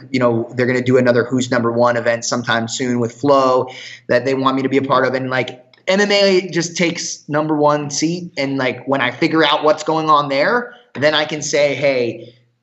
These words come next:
I'll compete in this," or whatever the case may be. And, and that's what happened with the last A D C C was, like, basically I found out that, like, I wasn't gonna be fighting, um, something, you know, whatever happened. And I was like, "All right, I,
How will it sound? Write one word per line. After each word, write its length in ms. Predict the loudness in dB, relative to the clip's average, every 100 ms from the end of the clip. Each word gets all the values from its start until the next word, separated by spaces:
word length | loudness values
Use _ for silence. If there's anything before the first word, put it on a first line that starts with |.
| _ 0
I'll 240 | 2 2
compete 400 | 0 -4 -4 -2
in 140 | -2 -2
this," 340 | 0 0 0
or 80 | 2
whatever 220 | 2 2
the 80 | 0
case 240 | -2 -2
may 80 | -4
be. 260 | 0 0 0
And, 180 | -2
and 120 | -2 0
that's 180 | 0
what 140 | 0 2
happened 300 | 0 0 -6
with 80 | -6
the 80 | -2
last 280 | -2 -2
A 80 | -6
D 80 | -8
C 160 | -8 -8
C 280 | -4 -2
was, 280 | 0 -2 -2
like, 300 | 0 -2 -2 -12 -20 _ _
basically 440 | 0 0 -2 0
I 140 | 0 0
found 340 | -2 -2 0
out 300 | 2 2 0
that, 160 | -6 -4
like, 180 | -4
I 120 | -4 -2
wasn't 340 | -2 -2 -4
gonna 160 | -4 -4
be 100 | -4
fighting, 680 | 0 0 0 -2 -6 -10 -16 -20 _
um, 800 | -4 -2 -2 -2 -2 -2 -4 -4
something, 480 | -4 -2 -2 -4 -2
you 60 | -2
know, 120 | 0
whatever 320 | 2 0 0
happened. 380 | 0 0 0 -6
And 100 | -6
I 120 | -6
was 100 | -6
like, 100 | -2
"All 80 | 0
right, 200 | 0 -2
I, 220 | -6 -8